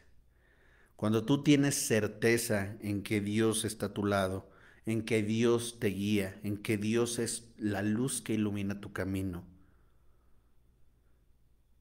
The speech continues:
cuando entiendes que todo lo que pasa a tu alrededor es por un bien mayor,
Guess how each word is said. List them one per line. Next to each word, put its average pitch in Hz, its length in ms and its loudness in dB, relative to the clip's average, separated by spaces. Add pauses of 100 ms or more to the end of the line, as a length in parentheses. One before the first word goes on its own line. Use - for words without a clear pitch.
cuando 113 260 4
entiendes 123 560 2
que 117 100 -2
todo 135 320 2
lo 110 140 0
que 104 100 -2
pasa 120 300 2
a - 80 -6
tu - 80 -2
alrededor 101 800 -2 (1400)
es 110 100 -6
por 123 160 0
un 110 220 0
bien 110 260 2
mayor, 87 440 -6